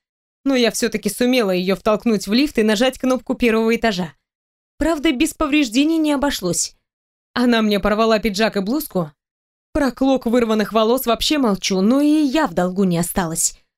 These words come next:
В руках у меня тоже был трофей в виде хорошего такого пучка белых волос. "Вот же", не успела я сказать, кто она на самом деле, как услышала разгневанный голос начальника.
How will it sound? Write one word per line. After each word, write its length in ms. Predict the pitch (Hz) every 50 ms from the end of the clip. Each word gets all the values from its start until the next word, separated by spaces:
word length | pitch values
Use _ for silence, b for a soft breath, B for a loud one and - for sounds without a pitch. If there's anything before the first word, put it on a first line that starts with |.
| _ _ -
В 100 | 240 254
руках 360 | 277 254 - 247 226 - -
у 20 | 226
меня 200 | 226 220 220 220
тоже 260 | - 262 202 220 208
был 160 | 196 208 208
трофей 500 | 202 - 214 202 - - 339 359 339 254
в 60 | 196
виде 260 | 185 254 254 220 254
хорошего 600 | 240 - 254 254 254 294 349 339 - - 339 302 320
такого 380 | 320 302 294 - 311 294 285
пучка 440 | - - 240 226 - - - 240 254
белых 400 | 220 202 220 214 214 214 208 -
волос. 520 | 196 196 196 175 151 139 - - - - - _ _ _ _ _ _ _ _ _ _ _ _ _ _ _ _ _ _ _ _ _ _ _ _ _ _ _ -
"Вот 440 | 302 269 247 247 285 294 262 196
же", 280 | - 214 240 233 - - _ _ _ _ _ -
не 160 | 233 240 247
успела 360 | 240 226 - - 247 226 208
я 140 | 208 196 208
сказать, 460 | 196 - - 220 208 226 240 240 -
кто 220 | - - - 254 247
она 180 | 233 226 220
на 120 | 226 233 233
самом 360 | - - 240 220 214 208 214
деле, 280 | 202 285 349 320 240 -
как 220 | - 233 - -
услышала 520 | 294 - - 339 339 - - 302 277 269
разгневанный 720 | 262 269 254 226 220 262 277 311 349 330 330 320 320 320 269
голос 380 | 226 262 262 262 269 262 -
начальника. 720 | 262 254 254 247 - 226 185 160 156 156 147 - 147 139